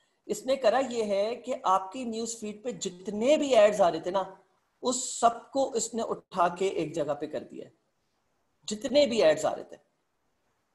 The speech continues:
Auto collect कर लिया है और उसने एक अपनी library में सारे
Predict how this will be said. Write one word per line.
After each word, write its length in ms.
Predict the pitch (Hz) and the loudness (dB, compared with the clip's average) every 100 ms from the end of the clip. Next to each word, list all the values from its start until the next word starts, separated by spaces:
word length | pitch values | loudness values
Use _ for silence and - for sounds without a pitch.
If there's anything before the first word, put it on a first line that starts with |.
| _ - | _ 6
Auto 320 | 247 254 311 | 6 6 2
collect 320 | - 247 247 | 2 2 0
कर 100 | 220 | -2
लिया 260 | 190 180 208 | -4 -2 2
है 80 | 294 | 4
और 140 | 233 226 | 2 -4
उसने 320 | 220 - 226 254 254 233 | -6 -10 -6 -6 -4 -4
एक 200 | 233 233 | -4 0
अपनी 300 | 196 - 233 | -2 -2 -6
library 600 | 185 160 160 165 175 226 240 | 2 2 2 0 0 0 -4
में 180 | 202 214 | -4 -2
सारे 300 | 190 175 | 0 2